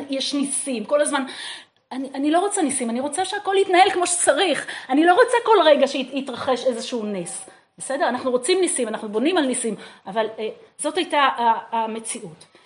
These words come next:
ואז הוא אומר, תראו אותי בפסקה השנייה, "אם כן", אני בסוף הפסקה, "אם כן אינם ראויים מעתה להשגחה ניסית, שהיא לא תהיה רק בהיותם צדיקים ושלמים."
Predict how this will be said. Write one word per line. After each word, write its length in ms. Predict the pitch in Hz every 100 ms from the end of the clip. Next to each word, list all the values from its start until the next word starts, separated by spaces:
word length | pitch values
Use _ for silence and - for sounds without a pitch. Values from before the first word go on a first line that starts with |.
| - - - _
ואז 720 | 92 180 - 254 440 453 415 233
הוא 120 | 208
אומר, 580 | 202 285 403 349 330 359 - -
תראו 160 | - 254
אותי 140 | 262
בפסקה 400 | 240 233 - -
השנייה, 380 | 214 - 202 277 381 339 349 - _ _ _ _ _ _
"אם 120 | 202 190
כן", 220 | - 302
אני 100 | 220
בסוף 280 | 208 254 240
הפסקה, 480 | 208 190 - 175 202 -
"אם 80 | 185 -
כן 200 | 285 320
אינם 340 | 226 247 294
ראויים 460 | 320 285 254 269 339
מעתה 280 | 277 294 285
להשגחה 420 | 277 269 269 311
ניסית, 560 | 294 294 440 480 480 - _ _ _
שהיא 240 | - 269 262
לא 80 |
תהיה 280 | 302 349 359
רק 100 | 339
בהיותם 380 | 240 240 240 330
צדיקים 600 | 339 311 220 226 294 330 330
ושלמים." 520 | - 247 214 220